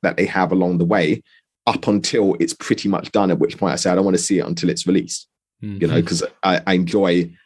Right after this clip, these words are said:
Speaker 1: that. When, when it, when it gets to the colored parts, when, when they're doing the color and the, the proper drawings, that's when I stop asking to see it, just, and maybe a few stills or a few shots here and there, just 'cause I wanna experience the whole thing, um, when it's done.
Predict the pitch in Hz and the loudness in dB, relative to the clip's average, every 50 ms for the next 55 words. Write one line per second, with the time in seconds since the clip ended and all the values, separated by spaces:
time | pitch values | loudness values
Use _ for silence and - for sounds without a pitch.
0 | _ _ - - 104 92 - - - 98 104 147 143 - 143 151 151 151 143 - | _ _ -4 0 0 0 0 0 -2 -2 0 -2 0 0 0 2 2 2 0 0
1 | 123 151 151 139 - 165 143 - - - 139 - - - - 151 143 139 135 - | 0 0 0 2 2 0 0 0 0 0 0 0 0 -2 -2 0 2 0 0 -2
2 | - - 151 160 170 170 - - - 120 113 113 113 - _ _ _ _ - 110 | -2 -2 0 0 0 -2 -6 -4 -2 0 0 0 -4 -6 _ _ _ _ -4 -2
3 | 127 127 123 117 110 - 135 127 113 107 - - - 127 117 120 117 113 113 110 | -2 0 0 0 0 2 2 0 0 0 -4 -4 -2 0 2 2 4 2 2 2
4 | 107 101 104 104 - - 117 - - - - 127 - - 107 101 117 117 113 110 | 2 2 0 0 0 -4 -8 -10 -8 -2 -2 -2 0 0 -2 0 2 2 2 2
5 | 113 123 131 139 - - _ _ _ - 110 110 - - - 107 98 95 - - | 2 2 0 -2 -4 -8 _ _ _ -2 -2 -2 0 0 -2 -2 -2 -2 0 0
6 | 98 - 98 90 - - - 92 87 90 - - 107 104 90 90 95 98 - - | 0 0 0 -2 -2 -2 -4 -4 -2 -2 -2 0 0 0 0 0 0 -2 -2 -2
7 | - - 101 104 101 107 107 101 95 87 101 98 - - - - 110 98 87 - | -2 0 2 2 2 2 2 2 2 2 0 0 0 -4 -6 -2 -2 0 0 -2
8 | - - 127 110 104 101 98 98 90 - 92 95 98 - - - - - - 107 | -2 0 2 2 2 2 2 2 2 2 2 2 2 0 -2 -6 -10 -6 -2 0
9 | 101 92 - - - 98 - - - 107 95 92 92 95 98 95 95 98 - - | 0 0 0 0 -2 -2 0 0 0 2 2 2 2 2 0 0 -2 -4 -8 -14
10 | - - - - - 127 123 113 110 113 107 101 - - - - - 120 107 101 | -6 -6 -4 -2 0 0 0 2 2 2 2 2 0 -2 -4 -2 0 0 2 2
11 | 95 - - - - - - 120 104 101 95 95 - - 117 101 92 90 85 85 | 0 -2 -2 -4 -4 -4 -2 0 0 0 0 -2 -2 0 0 0 0 0 -4 -6
12 | - _ _ _ _ _ _ - 104 98 90 90 90 87 85 - - 95 85 - | -8 _ _ _ _ _ _ -2 0 2 2 2 2 2 0 0 0 -2 -2 -2
13 | - - 104 85 76 82 - | 0 0 0 0 0 -2 -6